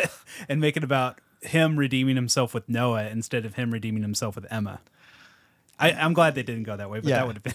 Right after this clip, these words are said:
Speaker 1: <laughs> that would have been an interesting take.
Speaker 2: It would have been, yeah, it would have definitely been different. I, like, I actually, throughout this movie, I didn't know if they'd end up together. I was like,
Speaker 1: Mm-hmm.
Speaker 2: I,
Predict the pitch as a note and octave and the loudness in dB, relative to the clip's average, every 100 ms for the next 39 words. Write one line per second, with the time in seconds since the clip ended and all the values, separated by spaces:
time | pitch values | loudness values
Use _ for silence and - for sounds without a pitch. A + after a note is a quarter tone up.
0 | - - D#3 C#3+ C3+ B2 A#2+ B2 - - | -12 -6 -2 0 0 -4 -4 -4 -4 -6
1 | G2+ G#2+ F#2+ D#3+ G3 E3 D3 D#3 F#3 D3+ | -6 -8 -2 4 4 4 -2 2 4 4
2 | C#3+ F3+ C#3 D3+ D3+ C3 A#2 A2+ A#2 A2+ | 2 -4 -4 -4 -2 -4 -4 -6 -8 -10
3 | A2 - - F3 G3 F#3 F3+ C#4 D#4+ F#3+ | -14 -8 -2 -2 0 -2 0 -2 -2 -6
4 | G#3+ - F#3+ B2 A#2 _ D3+ D3+ - - | -6 -2 -2 -2 -8 _ -16 -14 -12 0
5 | F3+ C4 G#3 E3 A3 C#3+ - D3+ G#3 D3 | 2 2 0 -2 -2 -2 0 0 0 -2
6 | D3 C#3+ C#3 C#3 F#3 - A2 G#2+ G#2 G#2+ | -4 -2 -2 0 -2 -4 -8 -8 -10 -10
7 | - - - D3+ E3 D#3 B2 B2 A#3 | -12 -16 0 2 4 2 0 -2 -2